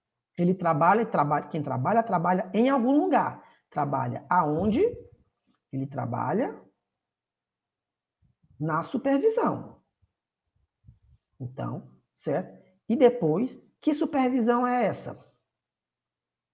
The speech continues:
Do setor de abastecimento. Então, preste atenção que na supervisão completa o verbo trabalhar, mas o do setor de abastecimento no primeiro quadrinho,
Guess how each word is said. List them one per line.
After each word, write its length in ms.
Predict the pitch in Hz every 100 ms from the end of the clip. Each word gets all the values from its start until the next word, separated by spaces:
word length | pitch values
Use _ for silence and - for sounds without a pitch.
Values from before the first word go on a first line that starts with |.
| _ _ _ _ _
Do 400 | 131 123 123 - - _
setor 720 | - 277 - 151 139 - -
de 80 | 175
abastecimento. 880 | 185 208 202 233 - 415 247 127 - - _ _ _ -
Então, 580 | 147 156 147 175 - -
preste 260 | - 226 247
atenção 760 | 208 151 - 185 151 127 - _ -
que 380 | 185 156 123 - - - _ -
na 220 | 202 302
supervisão 960 | 302 294 185 131 123 156 226 185 -
completa 640 | - 185 175 - 147 156 170
o 100 | 165
verbo 240 | 156 160
trabalhar, 680 | - 165 202 339 226 123 - _ _ _
mas 360 | 220 220 160 127
o 80 | 127
do 280 | 135 196 370
setor 480 | - 302 - 160
de 100 | 143
abastecimento 920 | 190 208 226 - 165 - 147 131 131 127
no 220 | 196 381
primeiro 460 | 311 269 202 170
quadrinho, 640 | - 113 120 151 262 262